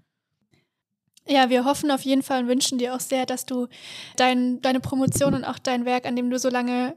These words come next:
gearbeitet hast mit deinen InterviewpartnerInnen, äh, auch vielen Menschen vorstellen kannst, äh, auf Tagungen oder Vorträgen et cetera. Das wäre auf jeden Fall sehr schön.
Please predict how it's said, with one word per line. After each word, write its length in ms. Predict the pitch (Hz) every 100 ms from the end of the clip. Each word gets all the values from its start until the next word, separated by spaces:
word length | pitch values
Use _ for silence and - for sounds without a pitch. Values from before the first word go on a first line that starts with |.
| _ -
gearbeitet 600 | 269 254 269 269 277 -
hast 180 | 262
mit 120 | 262 254
deinen 140 | 247
InterviewpartnerInnen, 1000 | 269 269 262 254 269 262 269 262 262 254 - - - -
äh, 160 | 262 247
auch 160 | 247 -
vielen 340 | - 294 277
Menschen 420 | 254 254 - 254
vorstellen 540 | 247 262 262 - 240 240
kannst, 600 | - 247 247 - - -
äh, 240 | - 247 254
auf 140 | 247
Tagungen 640 | - 254 247 247 240 247 254
oder 300 | 254 240 247
Vorträgen 720 | - 262 - 262 254 254 254 -
et 140 | 226
cetera. 380 | 269 - 254 254
Das 200 | 262 -
wäre 100 | 262
auf 60 |
jeden 180 | 269 269
Fall 240 | 269 269 262 - - - -
sehr 260 | 269 277 285
schön. 500 | - 277 247 226